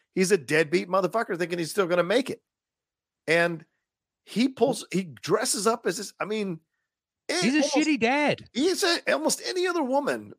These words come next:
Speaker 2: Yeah.
Speaker 1: would, like, have this guy arrested and put in jail for God knows how long.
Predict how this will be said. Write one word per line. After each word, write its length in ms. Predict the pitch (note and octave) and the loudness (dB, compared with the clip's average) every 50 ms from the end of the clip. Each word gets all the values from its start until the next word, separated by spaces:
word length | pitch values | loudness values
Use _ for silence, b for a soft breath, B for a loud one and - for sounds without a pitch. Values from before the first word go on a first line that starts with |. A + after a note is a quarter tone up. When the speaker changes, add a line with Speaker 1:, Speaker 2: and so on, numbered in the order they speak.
| _ _ | _ _
Speaker 2:
Yeah. 200 | D3 D3+ - - | -4 -2 0 0
Speaker 1:
would, 340 | G3 F#3 E3 D3 A#2 - - A#2+ - _ - - - - | 0 0 -2 -4 -8 -16 -20 -20 -20 _ -20 -20 -10 -2
like, 200 | F3 E3+ E3 E3+ | 0 0 0 2
have 180 | F#3+ G#3 A#3 | 0 -2 0
this 120 | B3 F3 - | -2 -4 0
guy 180 | - F#3 E3+ | 0 2 2
arrested 300 | D3 C#3 D3 D#3 - - | 4 2 2 0 -2 -6
and 60 | C3 - | -8 -4
put 120 | - C#3+ B2+ | -4 -4 -4
in 60 | F#2+ | -2
jail 200 | G2 A#2+ C3 A#2 | 0 0 0 0
for 400 | - - G#2 G2 F#2+ F#2+ F2 - _ _ _ _ _ _ _ _ | 0 -4 -6 -4 -4 -6 -6 -10 _ _ _ _ _ _ _ _
God 220 | B2 D3+ D#3+ E3+ E3 | -2 0 2 2 0
knows 160 | D3+ A#2+ G#2 | 0 -2 0
how 140 | A2 A#2 B2+ | 0 0 0
long. 240 | D3 F3+ F#3+ E3 | 0 -2 -4 -6